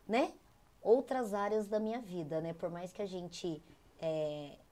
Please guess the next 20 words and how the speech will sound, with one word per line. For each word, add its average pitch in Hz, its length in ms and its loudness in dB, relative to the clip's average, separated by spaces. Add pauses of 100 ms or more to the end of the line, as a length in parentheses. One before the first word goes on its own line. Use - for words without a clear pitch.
(220)
é 185 160 0
um 175 100 2
assunto 170 520 -6
hoje 151 340 -2
que - 80 -10
a 160 60 -4
gente 160 280 -8
pode 180 460 6
discutir 165 460 -6
e 160 40 -4
debater, 165 640 -4 (520)
mas 208 120 -6
eu 214 100 2
acho 208 160 -4
que 202 60 -4
é 196 40 0
importante 196 480 -6
a 180 40 -6
gente 180 260 -12
conversar 175 500 -8